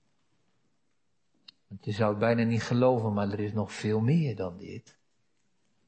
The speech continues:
Nog veel meer dan dit. Christus is niet alleen gestorven, maar wat meer is, hij is ook opgestaan.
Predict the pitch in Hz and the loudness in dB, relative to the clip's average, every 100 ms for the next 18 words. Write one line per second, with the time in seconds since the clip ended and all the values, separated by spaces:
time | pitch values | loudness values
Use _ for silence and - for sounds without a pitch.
0 | _ _ _ - 127 - - 151 147 175 | _ _ _ -8 -6 0 4 6 8 8
1 | 208 190 110 98 95 95 - - - _ | 8 6 0 -4 -8 -10 -10 -16 -20 _
2 | _ _ _ _ _ _ _ _ _ _ | _ _ _ _ _ _ _ _ _ _
3 | - 123 139 147 123 135 120 139 135 135 | 2 4 4 4 4 4 2 4 4 4
4 | 135 127 123 123 - 123 - - 202 175 | 6 6 4 2 0 -2 -2 4 6 6
5 | 120 101 110 156 - _ _ _ _ _ | 2 0 0 -2 -10 _ _ _ _ _
6 | _ _ _ _ _ - 110 107 117 113 | _ _ _ _ _ -8 -4 0 2 8
7 | 175 277 233 127 117 190 240 196 - - | 10 10 10 8 8 8 8 2 -8 -14
8 | - 104 101 120 147 - - _ _ _ | -10 -8 -2 0 0 0 -12 _ _ _
9 | _ _ _ _ _ _ 180 185 - 127 | _ _ _ _ _ _ -2 -2 -2 -4
10 | - - - 95 90 - - | -4 -6 -4 -4 -6 -14 -20